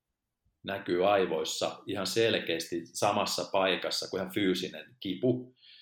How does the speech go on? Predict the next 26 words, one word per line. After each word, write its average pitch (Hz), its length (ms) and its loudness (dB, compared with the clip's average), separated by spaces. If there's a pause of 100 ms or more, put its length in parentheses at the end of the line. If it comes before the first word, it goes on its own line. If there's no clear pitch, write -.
(340)
Ja, 90 260 -2
ja - 80 -2
se 113 160 0
su-, - 320 -2
tai 98 140 0
se 123 100 -6 (120)
fyysinen 95 420 0
pelko 104 340 4
esimerkiksi 92 540 -4
on 95 120 -6 (500)
se 95 140 -4
su-, 113 500 -2 (640)
paikannettu 92 640 0
semmoiseen 95 460 -2
paikkaan, 95 560 0
että, - 260 -10
että 90 160 -8
se 87 80 -8
statuksen 92 480 -2
menettämisen 90 540 -8
pelko 87 340 -6
on 82 60 -10
suurin 101 280 -2
piirtein 82 280 -8
sama 95 420 -4
kuin - 140 -10